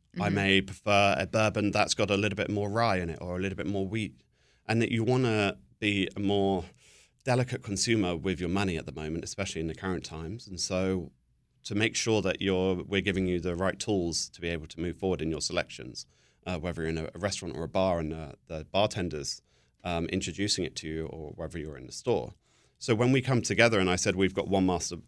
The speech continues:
Speaker 1: uh, we don't have one blender," we have the entire team come together. So even I get to be part of it, and we've got some of the best people in the game that come under wa-, our one roof, whether that's our master distiller, Steve Nally. He's a
Speaker 2: Mm-hmm.
Speaker 1: Bourbon Hall of Famer, and he made Maker's Mark for over thirty years.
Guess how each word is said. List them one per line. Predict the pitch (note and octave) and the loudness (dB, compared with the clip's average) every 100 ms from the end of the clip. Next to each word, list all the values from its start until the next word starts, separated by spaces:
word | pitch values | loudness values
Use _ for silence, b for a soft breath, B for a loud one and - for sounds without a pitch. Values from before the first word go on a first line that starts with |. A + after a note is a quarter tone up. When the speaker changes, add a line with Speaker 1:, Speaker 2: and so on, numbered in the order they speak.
| - | 0
Speaker 1:
uh, | F2+ F2 D#2 - | 2 4 2 -2
we | G2 | -4
don't | F#2+ F2+ G2+ | 0 -2 0
have | G2 D#2 | 0 0
one | F2 E2 | -2 0
blender," | F2+ F#2+ D#2 - - _ | 2 0 0 -6 -18 _
we | F#2 - | -6 0
have | F#2+ E2 | 0 2
the | F2+ | 0
entire | E2+ - F2+ E2 | 0 0 0 0
team | - D#2 C#2+ | -2 -4 -4
come | D2 - | -10 -16
together. | - - _ _ _ | -16 -16 _ _ _
So | G2+ G2 | 0 4
even | G#2 G2 F#2+ F#2+ | 4 4 0 4
I | F#2 | 4
get | G2+ - | 4 0
to | |
be | G#2 | -4
part | - F#2+ F2 | 0 -2 -2
of | F#2+ | -2
it, | A#2 G#2 | -2 0
and | |
we've | F2+ E2+ | -2 -2
got | - | -4
some | F2+ | -4
of | F2+ | -4
the | E2+ | -2
best | F2+ - | -2 -2
people | - G2+ G2 | -6 -6 -4
in | E2+ | -4
the | E2+ | 2
game | F2+ G2+ A#2+ | 4 4 2
that | G#2 - | -2 -6
come | F#2+ | -6
under | F#2 F2 E2+ | -4 -2 -2
wa-, | D#2+ | -2
our | F2 | -2
one | F2 F2+ F2 | 0 0 2
roof, | F2 C3+ - b b b - | 0 -2 -4 b b b -6
whether | F2+ E2+ | -4 0
that's | F2 D#2+ | 0 0
our | F2+ | 0
master | E2+ F#2+ F2 - | 0 0 0 -4
distiller, | E2 - G#2 G2+ | -8 -6 -2 0
Steve | A#2+ - G2 F#2 | 0 0 0 0
Nally. | F#2+ F#2 G2 A#2+ b b - | 0 0 0 -2 b b -6
He's | F3 F#2 | -2 -2
a | F2+ | 0
Speaker 2:
Mm-hmm. | |
Speaker 1:
Bourbon | G#2+ G2+ G2 | 2 4 2
Hall | F#2 F#2+ | 0 -2
of | F#2+ | 0
Famer, | G#2+ G2 G#2 A#2 B2 | 2 4 4 2 0
and | G2 G2 | -2 0
he | |
made | F#2 F#2 F2 | 2 2 0
Maker's | F#2 F#2 - F2+ | -2 -4 -8 -8
Mark | F#2+ B2 - | -6 -6 -8
for | F2+ | -10
over | F2 E2+ | -10 -8
thirty | - F2+ - | -4 -2 -2
years. | F#2 G2 B2+ | -2 -2 -4